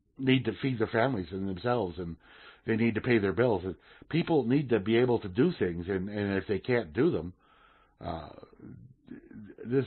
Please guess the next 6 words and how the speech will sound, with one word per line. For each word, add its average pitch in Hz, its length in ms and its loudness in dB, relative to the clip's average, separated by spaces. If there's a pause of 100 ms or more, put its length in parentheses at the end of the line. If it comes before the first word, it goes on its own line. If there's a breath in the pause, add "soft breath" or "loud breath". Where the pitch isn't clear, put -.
(100)
just 113 220 0
ain't, 101 200 -4
ain't 104 400 -4
gonna 90 160 -2
work. 127 280 4 (520 soft breath)
Um, 78 420 -4